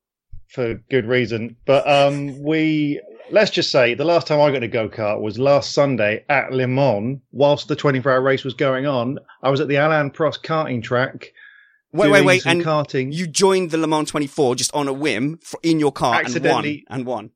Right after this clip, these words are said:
Speaker 2: Yeah.
Speaker 1: took, took a wrong turning and ended up on the track. You know, it should have made the news, but it didn't. But no, so, uh, there was a safety car going on, so I was potentially going faster than Alonso
Speaker 2: Nice.
Speaker 1: during my go-karting. Now,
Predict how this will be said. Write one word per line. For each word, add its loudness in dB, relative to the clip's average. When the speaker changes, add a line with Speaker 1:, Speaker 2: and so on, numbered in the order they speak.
Speaker 2:
Yeah. -16
Speaker 1:
took, -6
took -4
a 2
wrong 2
turning -4
and -6
ended -2
up -4
on -4
the -4
track. -2
You -2
know, -2
it -4
should -2
have -2
made 0
the -4
news, -6
but -8
it -10
didn't. -6
But 4
no, 6
so, 4
uh, 2
there 4
was 0
a -6
safety 0
car 2
going 0
on, -4
so -4
I 0
was -4
potentially -6
going -2
faster -4
than -2
Alonso -2
Speaker 2:
Nice. -2
Speaker 1:
during 2
my -2
go-karting. -4
Now, -2